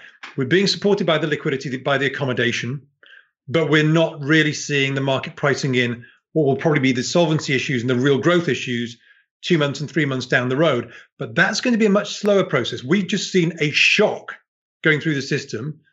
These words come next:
Everything reacted quickly. Markets reacted quickly. Central banks reacted quickly.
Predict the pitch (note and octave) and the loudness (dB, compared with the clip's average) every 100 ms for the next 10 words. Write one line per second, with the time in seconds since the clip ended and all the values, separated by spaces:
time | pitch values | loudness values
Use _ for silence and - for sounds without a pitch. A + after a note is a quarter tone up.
0 | _ _ _ _ - G#3 G3 F3+ F3 C#3+ | _ _ _ _ 2 2 2 0 0 0
1 | C3 A#2+ - - C3 A2 A#2+ - _ _ | 0 -2 -10 -8 -8 -8 -10 -16 _ _
2 | - D3+ G3 A#3 F3+ F#3 F3 F#3 - D#3+ | -4 0 0 -2 0 0 2 -4 -4 -2
3 | D3+ C#3+ - _ _ _ - - E3+ F#3 | -2 -4 -8 _ _ _ -8 0 2 2
4 | E3 C#3+ B2+ C3 A#2 - B2 C#3 B2 A2+ | 2 0 -2 -2 -2 -6 -6 -4 -4 -6
5 | - | -12